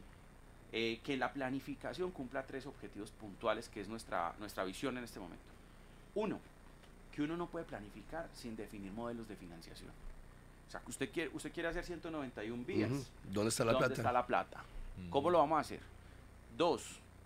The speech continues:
Speaker 1: que tengamos indicadores que nos permitan medir, porque lo que,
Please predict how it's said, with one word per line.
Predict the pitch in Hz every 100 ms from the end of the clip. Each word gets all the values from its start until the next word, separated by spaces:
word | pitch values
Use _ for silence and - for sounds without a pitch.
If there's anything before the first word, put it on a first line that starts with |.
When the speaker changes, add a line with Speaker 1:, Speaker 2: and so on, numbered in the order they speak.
| - -
Speaker 1:
que | 127
tengamos | 123 123 123 151
indicadores | 170 160 170 - 156 156 135 - - - -
que | 127
nos | 127
permitan | 127 127 123 143
medir, | 139 135 -
porque | 120 131
lo | 120
que, | 131